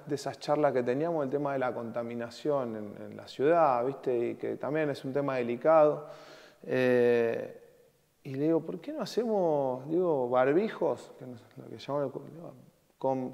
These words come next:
con caras o sonrisas de, de gente famosa", le digo, qué sé yo, el Guasón, Madonna, y que la gente tome conciencia, se,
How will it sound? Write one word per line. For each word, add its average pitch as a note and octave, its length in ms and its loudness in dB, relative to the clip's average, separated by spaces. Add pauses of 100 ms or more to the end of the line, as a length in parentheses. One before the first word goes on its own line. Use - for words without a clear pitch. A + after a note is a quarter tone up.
con B2+ 220 -2
caras F3 460 6
o C3 60 0
sonrisas C#3 640 0
de, A2+ 320 0
de A2+ 80 -6
gente F#3+ 260 -2
famosa", C3+ 720 -4
le B2 80 -2
digo, A#2 140 -2
qué - 40 -12
sé - 140 -20
yo, C3 280 -6
el A#2+ 100 -2
Guasón, C#3 600 -2
Madonna, C#3 460 -2
y B2+ 60 -4
que C3+ 100 0
la D3 100 0
gente A3 380 -6 (1300)
tome F#3 240 6
conciencia, G#3+ 760 4
se, - 160 -8